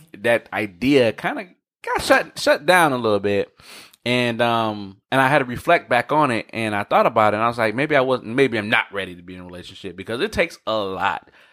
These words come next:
a lot. You gotta care about the next person's feelings. You gotta be patient. You gotta be ready to commit. And not saying I'm not a committer, but it just, like, there's a lot that you have to do, uh, to be in a relationship. And I saw this post, and it's beautifully written,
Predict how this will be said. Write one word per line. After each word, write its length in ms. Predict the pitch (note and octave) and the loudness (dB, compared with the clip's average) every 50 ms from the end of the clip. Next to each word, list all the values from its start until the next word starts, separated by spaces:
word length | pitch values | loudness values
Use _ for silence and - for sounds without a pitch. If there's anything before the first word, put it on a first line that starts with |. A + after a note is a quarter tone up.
| _ _ _ _ _ _ | _ _ _ _ _ _
a 120 | - G#2 G2+ | -6 -4 -4
lot. 320 | G2 G#2+ G#2+ G2+ F#2 - | 0 0 0 0 0 0
You 180 | F#2+ A#2 C3 C#3+ | 0 2 4 6
gotta 220 | C3 B2 A2+ G#2+ | 6 4 4 2
care 160 | - - B2+ | 0 0 2
about 280 | A2 G#2+ G2 F#2 - - - G2 - | 2 2 2 -2 -4 -8 -18 -18 -16
the 60 | - | -16
next 280 | G2 G2 G#2 A2 - - | -10 -8 -6 -6 -6 -6
person's 440 | - - A2 G#2 - - F2+ F2 - | -2 0 0 0 -2 -4 -10 -14 -4
feelings. 480 | - - E3+ E3+ E3 D#3+ D#3 D3+ D3 | 2 4 6 6 6 6 4 2 0
You 60 | C3 B2+ | 2 2
gotta 160 | G#2+ G2 F2+ | 2 2 2
be 80 | F2+ F2+ | -2 -10
patient. 640 | - - - F3+ D#3 D#3 D3+ - - C#3+ C#3 - G#2+ | -12 -4 0 0 0 0 -2 -4 -6 -6 -6 -8 -8
You 80 | A#2 G#2 | -6 -4
gotta 220 | G#2+ G#2 G2+ G2+ | -4 -2 -4 -4
be 320 | F#2 F#2 G2+ F#2+ F#2+ F2+ - _ - - - _ _ | -6 -8 -10 -10 -12 -14 -16 _ -20 -20 -20 _ _
ready 340 | - G2+ A#2 B2 B2 B2 A2+ | 2 4 6 6 6 4 2
to 720 | - - A#2+ A2 A2 G#2+ G2+ G2 F#2+ F#2+ F#2 F2 - - _ _ _ - - - - _ _ _ _ _ _ - | 0 0 2 4 4 4 4 4 2 0 -2 -6 -10 -16 _ _ _ -20 -20 -20 -20 _ _ _ _ _ _ -16
commit. 600 | - - G#2 G#2 A#2 C#3 D#3+ D#3+ D3+ D3 - - - | -12 -10 -6 -2 2 4 6 6 6 4 2 0 -6
And 120 | A#2 A2+ B2 | -4 -2 0
not 140 | B2+ A#2+ | 0 0
saying 140 | - - B2 G#2+ | 0 -2 -4 -4
I'm 80 | G2+ G2+ | -2 -2
not 180 | A2 G#2+ G2+ | -2 -2 -2
a 180 | F#2 F2+ F2+ F2+ | -4 -6 -10 -12
committer, 500 | - - G2+ G2 A#2+ C3 A#2 G#2 G2 F#2 | -14 -16 -12 -8 -6 -6 -6 -6 -8 -10
but 200 | F#2 G#2+ G#2 - | -8 -8 -6 -4
it 120 | - A2+ G#2+ | -4 -6 -6
just, 240 | A2 G#2 G2+ - | -6 -10 -8 -4
like, 280 | - G#2+ G#2+ - B2 A#2 | -2 -2 0 0 0 2
there's 200 | B2+ C#3+ C3+ - | 4 4 4 2
a 80 | A2+ G2 | 0 -4
lot 360 | G2 G2+ A#2 A#2+ A#2+ - - | 0 2 4 4 4 2 0
that 140 | G#2+ G#2 - | -4 -8 -6
you 80 | - G#2+ | -4 0
have 220 | A2 G#2+ A2 A2 - | 2 2 2 0 -2
to 80 | - F#2 | -8 -6
do, 360 | F2+ F#2+ A#2 A2 G2 F2+ E2+ _ _ _ _ _ _ _ _ _ _ - | 0 2 2 2 2 0 -6 _ _ _ _ _ _ _ _ _ _ -2
uh, 360 | G2 G2 G2 F#2+ F#2 F2+ F2+ | 0 2 4 4 2 2 0
to 100 | F2 F2 | -4 -8
be 120 | F#2 A2+ | -6 -4
in 60 | A2+ A2 | -2 -2
a 40 | G#2 | 0
relationship. 420 | G2+ G#2 G#2 G#2 - - A2 G2+ | 2 0 0 0 -2 -4 -4 -2
And 100 | G2 G#2 | 0 0
I 100 | A2 A2 | 0 0
saw 260 | A2 - - B2 B2 | 2 4 4 6 6
this 120 | A2+ A2 G#2+ | 4 2 -2
post, 280 | - - A2+ A2 G#2+ - | 0 2 4 4 4 0
and 80 | A2 | -4
it's 80 | G2+ F#2 | -8 -8
beautifully 540 | F2+ F2+ G#2+ A#2 A2 G2+ - - F#2+ G2 F#2+ | -8 -6 -2 -2 -2 -2 -4 -6 -8 -8 -6
written, 400 | F2 F#2 F#2+ F#2 F2+ F2+ F2+ | -4 -4 -4 -4 -4 -6 -10